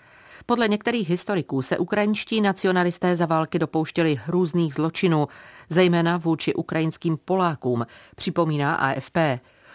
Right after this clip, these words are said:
Ukrajinský proevropský parlament je však nedávno nebývale ocenil. Přijal zákon, který členům ukrajinské povstalecké armády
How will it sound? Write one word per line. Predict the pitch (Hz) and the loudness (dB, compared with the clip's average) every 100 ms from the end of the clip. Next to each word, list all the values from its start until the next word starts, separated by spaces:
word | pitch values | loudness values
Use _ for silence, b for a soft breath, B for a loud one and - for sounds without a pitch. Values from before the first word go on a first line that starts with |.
| B - | B -4
Ukrajinský | 196 208 185 185 - 185 | 0 4 4 2 -2 -4
proevropský | 190 185 214 202 220 - 226 | 0 0 0 -2 -4 -6 -6
parlament | 214 190 185 180 185 | -4 0 0 0 2
je | 180 | 0
však | - 175 | 0 0
nedávno | 175 160 156 160 156 | 2 2 0 0 2
nebývale | 156 160 196 190 190 | 2 0 0 0 -2
ocenil. | - 139 139 127 123 120 B B B | -2 -4 -2 0 0 -2 B B B
Přijal | - 165 135 | -2 2 2
zákon, | 131 123 127 160 202 | 2 0 0 0 0
který | - 170 139 | -2 -2 -2
členům | - 190 196 147 - | -2 0 2 0 -2
ukrajinské | 170 208 196 196 - 156 | -4 0 0 0 -2 -2
povstalecké | 170 - 190 185 - 127 | -2 -4 -2 -2 -4 -4
armády | 131 147 170 175 190 | -2 -2 0 2 0